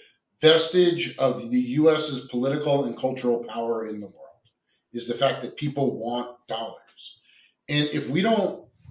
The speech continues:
if we miss the chance to lean into that with stablecoin, we're missing a chance to shore up our, our power in, in the world economy. Um, and, and, you know, I think we're probably gonna do that.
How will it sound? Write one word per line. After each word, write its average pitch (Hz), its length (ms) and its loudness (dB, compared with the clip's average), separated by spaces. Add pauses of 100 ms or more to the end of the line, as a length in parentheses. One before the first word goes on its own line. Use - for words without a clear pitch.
(520)
if 131 120 -8
we 180 220 2
miss 170 440 2
the 151 80 -4
chance 185 520 2
to 139 80 -2
lean 143 400 0
into 139 280 2
that - 300 -8
with 98 120 -16
stablecoin, 131 640 -4 (720)
we're 160 220 4
missing 156 460 2
a 131 80 -2
chance 156 560 2
to 127 80 -6
shore 131 440 2
up 131 320 -2
our, 117 440 -2
our 113 220 -4 (120)
power 113 380 -8
in, 110 200 -10
in 117 120 -8
the 110 100 -8
world 107 240 -10
economy. - 380 -12 (960)
Um, 104 460 -16 (260)
and, 113 300 -10
and, 107 380 -10 (300)
you 135 140 -4
know, 123 180 -4
I - 60 -8
think 147 160 -4
we're 120 60 -2
probably 127 320 -2
gonna 101 240 -8
do 101 160 -14
that. 123 240 -4